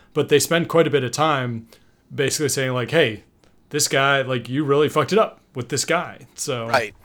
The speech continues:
Speaker 2: Yeah, she has to eat crow at, by the end. You know, the show definitely paints her as being the,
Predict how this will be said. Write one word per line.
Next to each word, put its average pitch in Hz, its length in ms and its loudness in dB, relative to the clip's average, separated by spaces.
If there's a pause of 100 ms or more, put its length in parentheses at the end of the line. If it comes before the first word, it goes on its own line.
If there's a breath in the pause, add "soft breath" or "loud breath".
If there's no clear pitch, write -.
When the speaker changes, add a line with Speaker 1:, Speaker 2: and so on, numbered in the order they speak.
(160)
Speaker 2:
Yeah, 143 200 6
she - 180 0
has 180 180 6
to 151 80 -2
eat 147 160 -6
crow 131 460 2
at, 131 240 -2
by 127 140 4
the 123 160 -2
end. 110 300 -6
You 127 80 -6
know, 117 160 -6
the 135 120 -4
show 143 200 2
definitely 131 360 0
paints 131 280 -4
her 123 100 0
as 117 140 -6
being 123 400 -10
the, 139 140 -6